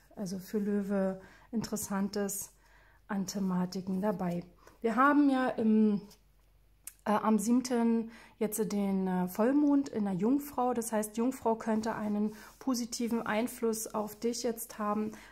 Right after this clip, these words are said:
dass du deine Pläne etwas besser strukturierst und planst und, äh, diesen Plan dann auch diszipliniert verfolgst. Es geht auch ums Ausmisten, ums Aussortieren,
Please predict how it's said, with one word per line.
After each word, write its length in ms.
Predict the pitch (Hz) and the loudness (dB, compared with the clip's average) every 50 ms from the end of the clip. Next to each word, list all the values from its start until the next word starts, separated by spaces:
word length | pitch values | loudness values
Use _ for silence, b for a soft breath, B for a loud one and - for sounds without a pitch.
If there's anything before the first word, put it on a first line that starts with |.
| B B | B B
dass 180 | 214 214 - | -6 -6 -4
du 120 | - 220 214 | -2 -2 0
deine 340 | 214 208 202 202 208 202 196 | 0 0 0 0 0 -2 -4
Pläne 500 | 202 - - 202 202 202 214 208 208 - | -8 -8 -4 -4 -2 0 -2 -2 -2 -6
etwas 340 | 214 - - 208 196 - - | -8 -6 -6 -6 -6 -6 -6
besser 360 | 202 202 202 - 202 196 190 | -6 -6 -6 -6 -6 -6 -6
strukturierst 800 | 185 - - - 240 233 - - 214 220 214 220 220 214 220 - | -8 -8 -8 -8 -8 -8 -6 -8 -6 -4 -2 -2 -2 -2 -2 -6
und 180 | 190 196 180 180 | -6 -6 -6 -8
planst 560 | - - 190 180 185 196 214 233 226 - - | -6 -6 -4 -2 0 0 -2 -2 -4 -6 -6
und, 280 | - 202 190 185 190 | -4 -4 -4 -4 -4
äh, 100 | 190 202 | -6 -8
diesen 300 | 185 180 185 202 208 202 | -6 -6 -6 -4 -4 -6
Plan 320 | 196 - 190 175 185 196 202 | -6 -4 -4 -2 -2 -2 -2
dann 160 | 208 196 196 | -2 -4 -4
auch 260 | - 214 208 202 - B B B B B B - | -4 -4 -6 -6 -8 B B B B B B -12
diszipliniert 840 | 226 - - - 208 - - 214 190 196 220 220 220 226 226 - - B B B B B B B | -12 -10 -8 -10 -10 -10 -8 -8 -2 0 0 2 2 0 -2 -6 -16 B B B B B B B
verfolgst. 680 | - 208 202 - - 214 240 269 277 277 - - - | -6 -6 -4 0 2 2 2 2 0 -2 -4 -8 -6
Es 180 | - 226 - | -6 -6 -2
geht 200 | - 220 220 - | 0 0 0 0
auch 160 | 226 208 - - | 0 -4 -4 -2
ums 260 | 220 220 220 220 - | -2 0 0 0 -2
Ausmisten, 640 | 190 202 240 240 - - 240 226 - - - 233 | -2 -2 -2 -2 0 -2 -2 -2 -2 -4 -4 -4
ums 200 | 220 208 202 208 | -4 -4 -6 -4
Aussortieren, 840 | - 175 196 214 208 - 233 226 226 - - 220 208 202 196 202 208 | -4 -2 -2 -2 -2 -2 -4 -4 -4 -6 -6 -4 -2 -2 -2 -2 -4